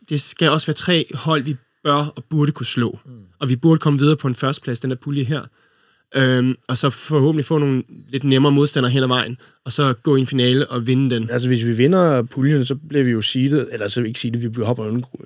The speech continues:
Speaker 3: en, øh, en, en runde
Speaker 1: Ja.
Speaker 3: over.
Speaker 1: Vi skal bare ikke, vi skal bare ikke møde Villarreal, så.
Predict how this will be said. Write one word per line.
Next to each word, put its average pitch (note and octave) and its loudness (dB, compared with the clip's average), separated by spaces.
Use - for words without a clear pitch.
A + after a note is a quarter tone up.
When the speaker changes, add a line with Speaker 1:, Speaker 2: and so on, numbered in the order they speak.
Speaker 3:
en, G#2 -14
øh, G#2+ -10
en, - -10
en G#2 -20
runde C3 2
Speaker 1:
Ja. - 6
Speaker 3:
over. B2 -2
Speaker 1:
Vi - -12
skal - -6
bare C#3 2
ikke, C3 0
vi B2+ -4
skal B2+ -6
bare C#3 -2
ikke C#3 0
møde C#3+ 2
Villarreal, G#2+ -2
så. G#2+ -10